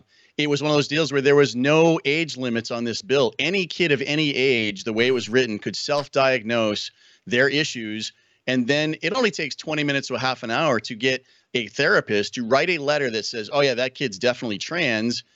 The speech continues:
And then you get this situation where between puberty blockers, which are really chemical castration drugs, and all of these, uh, uh, phalloplasty, for example, I, I actually put up a,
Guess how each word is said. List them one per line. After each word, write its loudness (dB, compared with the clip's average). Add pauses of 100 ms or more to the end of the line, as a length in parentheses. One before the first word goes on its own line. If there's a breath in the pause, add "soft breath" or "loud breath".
(380)
And 0
then -2
you -4
get -2
this -4
situation -6
where 4
between 0 (120)
puberty 4
blockers, 0
which -10
are -6
really 2
chemical -4
castration -4
drugs, 0 (440)
and 0
all 0
of -6
these, -4 (400)
uh, 0 (300)
uh, -4
phalloplasty, -4
for -12
example, 0
I, -4
I -2
actually -4
put -4
up -6
a, 2